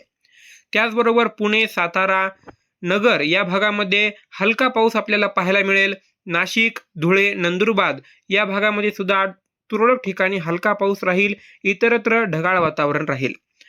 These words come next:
आणि मित्रांनो, इकडं मराठवाड्यामध्ये पाहायचं झालं तर छत्रपती संभाजीनगर, धाराशिव,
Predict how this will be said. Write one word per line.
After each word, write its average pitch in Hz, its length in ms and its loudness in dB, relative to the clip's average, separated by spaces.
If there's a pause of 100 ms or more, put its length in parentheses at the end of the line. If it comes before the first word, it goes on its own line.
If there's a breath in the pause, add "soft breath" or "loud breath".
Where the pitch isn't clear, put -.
(260 loud breath)
आणि 202 140 0
मित्रांनो, 254 360 2
इकडं 240 220 2
मराठवाड्यामध्ये 214 680 0
पाहायचं 208 300 0
झालं 202 340 2 (360 loud breath)
तर 220 160 2 (100)
छत्रपती 208 460 -2
संभाजीनगर, 202 760 -2
धाराशिव, 196 720 -2